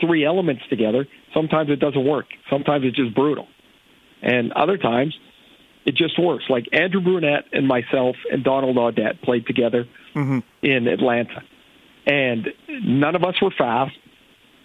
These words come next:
Speaker 1: None of us were physical. None of us were super strong. Bruno was really good controlling the puck down low. But that line had, uh, as, as a threesome,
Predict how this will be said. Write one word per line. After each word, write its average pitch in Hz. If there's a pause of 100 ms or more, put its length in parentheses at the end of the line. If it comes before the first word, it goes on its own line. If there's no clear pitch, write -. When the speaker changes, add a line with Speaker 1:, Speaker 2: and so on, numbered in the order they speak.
(460)
Speaker 1:
None 139
of 165
us 165
were 151
physical. 120 (640)
None 151
of 160
us 156
were 131
super 143
strong. 120
Bruno 143
was 120
really 131
good 117
controlling 123
the 113
puck -
down 113
low. 117 (500)
But - (420)
that 143
line 165
had, 143 (440)
uh, 120 (240)
as, 147 (380)
as 139
a 143 (100)
threesome, 156